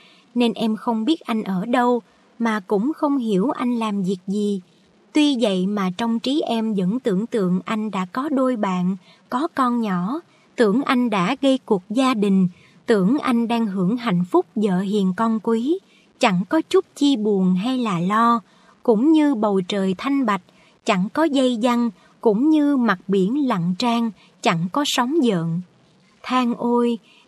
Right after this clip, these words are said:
em vừa đọc một bài trong nhật trình, em mới hay sự tưởng tượng của em không trúng chút nào hết. Em mới thấy rõ mấy năm nay vì em mà anh phải sầu não,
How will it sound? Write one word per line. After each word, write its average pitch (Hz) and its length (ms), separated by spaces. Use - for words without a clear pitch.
em 285 280
vừa 233 160
đọc 190 240
một 202 260
bài 202 260
trong 277 300
nhật 208 140
trình, 202 280
em 247 280
mới 302 160
hay 285 240
sự 185 300
tưởng 214 220
tượng 190 260
của 202 180
em 240 340
không 247 300
trúng 277 360
chút 392 200
nào 220 240
hết. 269 260
Em 294 280
mới 370 140
thấy 359 320
rõ 208 300
mấy 311 280
năm 294 320
nay 277 340
vì 208 260
em 269 300
mà 214 300
anh 277 300
phải 233 260
sầu 226 300
não, 196 420